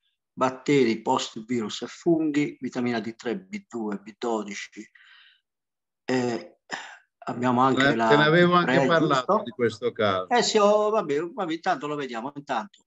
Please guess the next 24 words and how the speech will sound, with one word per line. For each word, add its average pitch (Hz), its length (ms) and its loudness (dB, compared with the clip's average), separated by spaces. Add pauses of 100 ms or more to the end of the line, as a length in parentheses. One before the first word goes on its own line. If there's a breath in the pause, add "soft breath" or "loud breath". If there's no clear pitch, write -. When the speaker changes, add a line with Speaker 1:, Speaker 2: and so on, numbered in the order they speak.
Speaker 1:
è 131 140 -16
chiaro 147 420 0
che - 380 -4 (920 loud breath)
fondamentalmente, 131 1300 2 (1160 loud breath)
cioè, 113 440 0 (540)
il, 123 280 2
il 120 180 0
test 127 400 0
già 131 300 -2
nelle 120 260 -2
priorità 131 540 -2
vi 127 160 -2
indica 117 500 -8
orienti-, 139 640 -4
orientativamente, 123 1120 -4 (560 soft breath)
cioè 123 180 -2
io 123 640 2
ragiono 127 600 0
per 127 180 0
indici. 113 560 -2
Allora 123 300 0
è - 80 -14
chiaro 123 360 -2
che, 117 360 -8